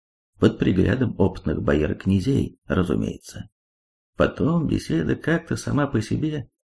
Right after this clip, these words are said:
перескочила на Персию вообще, и недавно возвернувшееся из неё великое посольство, прибывшее не только с договором о любви и согласии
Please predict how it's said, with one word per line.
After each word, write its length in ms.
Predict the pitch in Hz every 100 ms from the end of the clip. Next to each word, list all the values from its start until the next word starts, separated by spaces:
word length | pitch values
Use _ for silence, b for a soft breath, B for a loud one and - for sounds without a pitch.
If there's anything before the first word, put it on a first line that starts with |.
| _ -
перескочила 640 | 117 117 - 110 143 131
на 160 | 113 117
Персию 500 | 117 127 117 - 113
вообще, 600 | 110 110 - - 50 - _ _ _ _ _
и 120 | 170
недавно 720 | 170 113 - - 143 - - -
возвернувшееся 960 | - 92 92 92 107 135 - 104 - 92
из 100 | 90
неё 240 | 92 107
великое 360 | 90 107 - -
посольство, 760 | 92 - 69 78 - 57 - _ _ _ _
прибывшее 520 | - 87 90 87 85
не 100 | 85
только 320 | 80 85 - 80
с 60 |
договором 640 | 87 85 87 90 87 - - _ _
о 100 | 71
любви 360 | 90 90 92 87
и 40 |
согласии 800 | 90 - 117 147 - - -